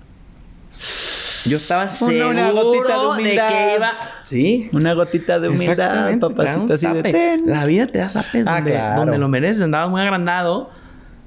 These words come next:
Speaker 1: Y yo decía, "Este pedo ya, este rollo ya se
Speaker 2: Ya se
Speaker 1: coció,
Speaker 2: armó.
Speaker 1: papá. Sí, me
Speaker 2: Y
Speaker 1: vale
Speaker 2: te
Speaker 1: madre". Yo
Speaker 2: bajaron.
Speaker 1: andaba como
Speaker 2: ¿Quién te
Speaker 1: pavo real.
Speaker 2: bajó?
Speaker 1: De hecho, así me decían mis amigos de Matiz. <laughs> Este
Speaker 2: Ujú.
Speaker 1: Pablo Preciado, que andaba por ahí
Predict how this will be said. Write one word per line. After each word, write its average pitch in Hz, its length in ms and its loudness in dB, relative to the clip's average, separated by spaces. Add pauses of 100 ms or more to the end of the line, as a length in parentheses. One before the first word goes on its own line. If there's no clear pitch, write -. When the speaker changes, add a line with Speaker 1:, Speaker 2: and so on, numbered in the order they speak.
Speaker 1:
Y - 60 0
yo 139 80 2
decía, 147 220 -2
"Este 147 260 -6
pedo - 280 -6
ya, 170 340 -4
este 175 260 -4
rollo 160 180 -2
ya 165 140 0
se 185 100 -8
Speaker 2:
Ya - 60 -2
se 101 60 2
Speaker 1:
coció, 123 180 -2
Speaker 2:
armó. 113 260 0
Speaker 1:
papá. - 400 -10
Sí, 135 140 0
me 143 120 2
Speaker 2:
Y 135 40 4
Speaker 1:
vale 143 160 0
Speaker 2:
te 123 100 2
Speaker 1:
madre". 113 240 0
Yo 139 60 0
Speaker 2:
bajaron. 127 160 -2
Speaker 1:
andaba 180 260 -4
como - 220 -6
Speaker 2:
¿Quién 175 200 0
te 185 80 0
Speaker 1:
pavo 165 140 0
real. 160 140 -4
Speaker 2:
bajó? - 40 -14 (180)
Speaker 1:
De 170 100 0
hecho, 190 140 0
así 190 140 -2
me 208 100 0
decían 202 200 0
mis 185 80 0
amigos 190 240 0
de 180 60 0
Matiz. 147 400 -4 (300)
<laughs> 123 280 -6
Este 170 360 0
Speaker 2:
Ujú. 135 100 2
Speaker 1:
Pablo 156 340 0
Preciado, 147 340 0
que - 100 -4
andaba 147 220 0
por 143 140 0
ahí 127 300 0